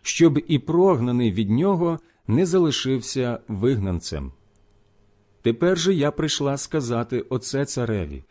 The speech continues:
моєму панові, тому що люди завдали мені страху.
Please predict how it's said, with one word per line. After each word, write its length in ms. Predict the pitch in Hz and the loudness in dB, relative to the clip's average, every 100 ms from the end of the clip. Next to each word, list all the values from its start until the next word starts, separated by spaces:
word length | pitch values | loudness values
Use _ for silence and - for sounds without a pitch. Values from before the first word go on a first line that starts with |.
| _ _ | _ _
моєму 420 | 117 123 139 147 | 2 4 4 2
панові, 560 | 143 156 127 90 76 71 _ _ _ | 0 0 0 -2 -6 -12 _ _ _
тому 240 | - 156 180 | 2 4 4
що 260 | - 175 | 4 4
люди 540 | 160 175 190 170 165 - | 6 6 8 6 6 2
завдали 640 | 120 120 151 139 139 135 | -2 0 0 2 4 4
мені 220 | 139 139 143 | 4 2 0
страху. 680 | - 170 170 113 - 71 | -2 -2 -2 -2 -6 -12